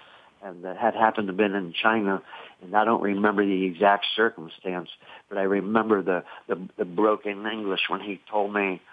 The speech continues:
"Otto," he said, "you remember, from birth to death, you move direction, dominant thought." Wow, how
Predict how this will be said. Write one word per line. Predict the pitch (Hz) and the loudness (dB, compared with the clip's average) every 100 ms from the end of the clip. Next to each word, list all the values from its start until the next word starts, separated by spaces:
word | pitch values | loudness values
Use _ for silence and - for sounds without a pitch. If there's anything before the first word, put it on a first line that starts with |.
| - - | -8 0
"Otto," | 120 - 120 104 - - - _ - | 2 6 6 6 0 -18 -20 _ -16
he | 104 | -8
said, | - 101 | -2 0
"you | 110 117 | 4 4
remember, | 120 117 127 123 107 90 78 - - _ - | 4 4 4 2 -2 -2 -6 -18 -20 _ -8
from | 104 98 | -8 0
birth | 117 123 120 _ | 2 2 -2 _
to | 117 | -6
death, | 98 104 117 90 _ _ _ - | -4 -2 -2 -2 _ _ _ -10
you | 107 | -8
move | 110 117 - | -2 -4 -2
direction, | 120 110 117 120 - 87 80 _ _ - | -2 2 4 4 0 -6 -10 _ _ -4
dominant | 110 110 107 101 - - | -2 0 0 -2 -4 -2
thought." | 107 90 - _ _ _ _ _ _ _ _ _ | 0 0 -6 _ _ _ _ _ _ _ _ _
Wow, | 98 120 139 98 | -4 2 2 2
how | 113 | 2